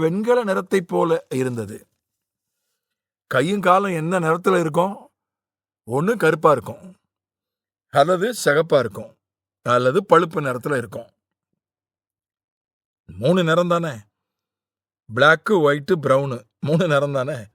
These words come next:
மூணு நிறத்துல தானே இருக்க முடியும். ஆனா ஆண்டவருடைய கைகளும் கால்களும் ஒரு துலக்கப்பட்ட, சுத்திகரிக்கப்பட்ட, மின்னுகிற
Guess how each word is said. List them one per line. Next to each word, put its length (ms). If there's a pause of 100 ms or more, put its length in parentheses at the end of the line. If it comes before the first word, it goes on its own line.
(520)
மூணு 220
நிறத்துல 320
தானே 180
இருக்க 200
முடியும். 360 (600)
ஆனா 160 (160)
ஆண்டவருடைய 580 (300)
கைகளும் 560
கால்களும் 520 (1200)
ஒரு 220 (1000)
துலக்கப்பட்ட, 680 (500)
சுத்திகரிக்கப்பட்ட, 1000 (460)
மின்னுகிற 440